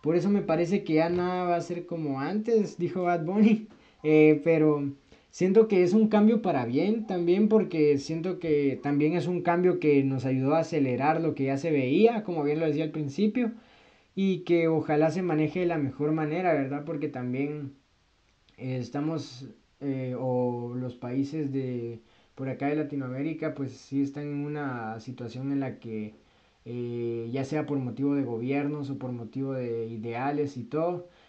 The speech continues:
pues que tal vez no pueden aceptar tan bien o de, o no pueden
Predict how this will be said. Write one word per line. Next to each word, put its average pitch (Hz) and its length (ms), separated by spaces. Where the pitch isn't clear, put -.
pues 139 200
que 143 100
tal 127 180
vez 135 180
no 143 160
pueden 139 320
aceptar 131 560
tan 127 260
bien 131 280
o 143 120
de, 113 760
o 127 140
no 123 180
pueden 123 880